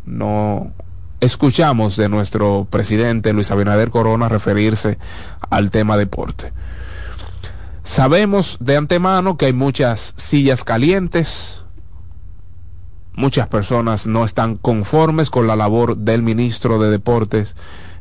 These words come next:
eh, pues Francisco Camacho. Yo no estoy conforme con su gestión.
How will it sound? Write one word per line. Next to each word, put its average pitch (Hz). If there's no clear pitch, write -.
eh, 101
pues 101
Francisco 107
Camacho. 151
Yo 135
no 117
estoy 120
conforme 110
con 98
su 117
gestión. 170